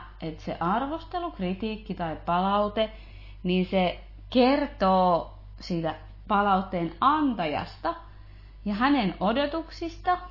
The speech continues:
hänen ihanteista ja hänen toiveista,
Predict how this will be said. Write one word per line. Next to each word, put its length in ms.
hänen 360
ihanteista 1160
ja 120
hänen 340
toiveista, 840